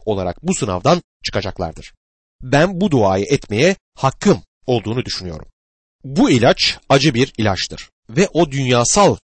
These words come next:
Korintliler için de bu konu acı bir ilaçtı. Paulus onlara bedende kendileriyle birlikte olamasa da ruhça kendileriyle birlikte olduğunu yazmaktadır.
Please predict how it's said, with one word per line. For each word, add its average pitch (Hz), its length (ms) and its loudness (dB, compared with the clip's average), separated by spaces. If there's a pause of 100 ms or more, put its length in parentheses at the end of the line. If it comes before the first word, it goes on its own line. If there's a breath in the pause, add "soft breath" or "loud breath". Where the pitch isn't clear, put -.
(220)
Korintliler 127 480 2
için 104 280 -8
de 180 160 2 (280)
bu 180 300 0
konu 127 400 0
acı 127 260 2
bir 123 280 -4
ilaçtı. 101 420 -4 (640)
Paulus 233 340 4
onlara 139 420 2
bedende 127 360 0
kendileriyle 123 720 0
birlikte 127 520 0 (380)
olamasa 139 480 4
da 139 160 4
ruhça 147 480 2 (280)
kendileriyle 135 720 2
birlikte 131 500 0
olduğunu 139 400 4
yazmaktadır. 95 720 -2